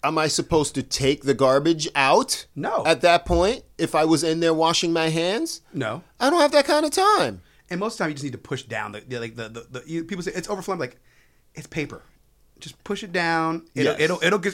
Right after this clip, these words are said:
Speaker 2: it'll squish up a little bit.
Speaker 1: Yes.
Speaker 2: You'll have some room, and then you don't have to worry about it. <laughs>
Speaker 1: Yes. N-, i-, i-, listen, I, I, I, it, it's very much a dance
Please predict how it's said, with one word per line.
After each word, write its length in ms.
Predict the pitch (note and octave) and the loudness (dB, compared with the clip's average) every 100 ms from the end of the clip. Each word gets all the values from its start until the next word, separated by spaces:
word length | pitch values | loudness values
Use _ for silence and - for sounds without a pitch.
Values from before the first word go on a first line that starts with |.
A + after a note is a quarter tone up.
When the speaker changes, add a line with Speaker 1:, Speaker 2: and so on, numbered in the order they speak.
| F#3+ | 0
Speaker 2:
it'll 140 | G#3 | -2
squish 300 | G#3 G#3 G3 | 0 -2 0
up 160 | D#3+ B2+ | -2 -2
a 40 | |
little 200 | B2 A2+ | -6 -8
bit. 160 | G#2 - | -10 -12
Speaker 1:
Yes. 260 | A2+ B2 G#2 | -4 -4 0
Speaker 2:
You'll 100 | D#3 | 0
have 180 | E3+ F#3 | 2 2
some 160 | F3 F3+ | 0 0
room, 160 | E3 D#3+ | 2 2
and 80 | D3+ | 0
then 60 | |
you 80 | D#3 | -2
don't 80 | D#3+ | -2
have 80 | E3 | -2
to 60 | D3+ | -2
worry 160 | C#3+ | -4
about 220 | C3 G#2 G#2 | -2 -6 -8
it. 120 | - | 0
<laughs> 320 | - - - - - - | 2 2 0 0 -2 -2
Speaker 1:
Yes. 480 | A2+ - - - - - - - - _ _ | -2 -4 -4 -6 -6 -14 -12 -16 -16 _ _
N-, 160 | C3+ C3 | -8 -8
i-, 100 | - - - - _ - | -10 -14 -16 -18 _ -14
i-, 40 | |
listen, 460 | D3+ C3+ - G#2+ G2+ | -6 -6 -6 -10 -12
I, 80 | - | -8
I, 460 | B2 A#2+ - A#2+ B2+ - | -6 -6 -8 -10 -12 -6
I, 80 | C3 | -6
it, 220 | - - _ _ _ - D#3 D3 | -6 -12 _ _ _ -6 -6 -4
it's 240 | D3 B2+ | -6 -6
very 260 | G#2+ D#3+ D#3 | -2 -2 0
much 280 | D3 C3+ C3+ | 0 -2 -4
a 40 | |
dance 680 | G#2 A2+ G#2+ G#2+ - - - | -4 -4 -4 -6 -10 -16 -20